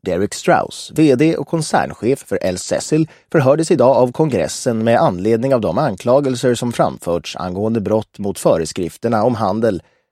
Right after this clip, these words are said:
Tara tryckte på snooze-knappen medan minnena från gårdagen sakta sipprade in i hennes medvetande.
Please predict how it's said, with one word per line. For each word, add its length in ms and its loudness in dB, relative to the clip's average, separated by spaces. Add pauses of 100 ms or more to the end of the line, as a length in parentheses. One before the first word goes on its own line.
(320)
Tara 380 2 (220)
tryckte 300 -6
på 100 -8
snooze-knappen 1000 -8
medan 360 -6
minnena 360 -2
från 200 -6
gårdagen 680 -2
sakta 480 -8
sipprade 440 -10
in 220 -12
i 80 -20
hennes 260 -16
medvetande. 720 -10